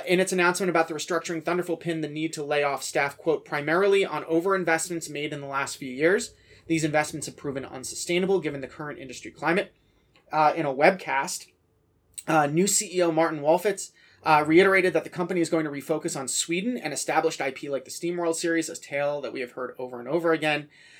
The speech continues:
And, uh, just personally, our hearts are with our former teammates that are going through this right now. Uh, as with all layoffs, we wanna remind everyone that labor is rarely to blame when companies lay people off, and it seems clear from Wolfitz's comments that this is especially the case here.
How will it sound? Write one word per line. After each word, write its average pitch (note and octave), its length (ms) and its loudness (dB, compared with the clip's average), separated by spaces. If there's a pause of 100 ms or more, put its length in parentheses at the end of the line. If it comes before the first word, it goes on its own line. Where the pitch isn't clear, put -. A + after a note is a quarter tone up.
(180)
And, F3 320 6
uh, D3+ 460 4
just E3+ 300 0
personally, A3 380 2
our D#3+ 80 2
hearts G#3 300 4
are G3 80 2
with F#3 120 -2
our D#3+ 120 0
former D#3+ 320 -4
teammates D#3+ 500 -6
that D#3 80 -4
are C#3 60 -6
going C#3+ 280 -4
through - 140 -12
this B2+ 240 -10
right B2 180 -8
now. C3 460 -6
Uh, C#3 240 -4
as D#3 120 0
with E3 100 -8
all E3 200 6
layoffs, D3+ 380 2
we D3+ 60 -12
wanna D3+ 160 -6
remind C#3+ 280 -4
everyone D#3+ 360 0
that C3 120 -6
labor D#3 360 -2
is B2+ 100 -8
rarely E3 380 2
to F#3+ 80 2
blame D3 300 -4
when C#3 120 -8
companies B2+ 400 -10
lay B2+ 160 -4
people B2+ 300 -8
off, B2 220 -4
and C#3 120 -12
it B2 80 -12
seems C3+ 180 -12
clear F3 220 -2
from E3 160 -6
Wolfitz's C#3 480 -2
comments E3+ 440 0
that C3+ 100 -8
this C3+ 160 -8
is A#2+ 80 -14
especially B2+ 500 -6
the A#2+ 80 -12
case - 300 -16
here. - 320 -12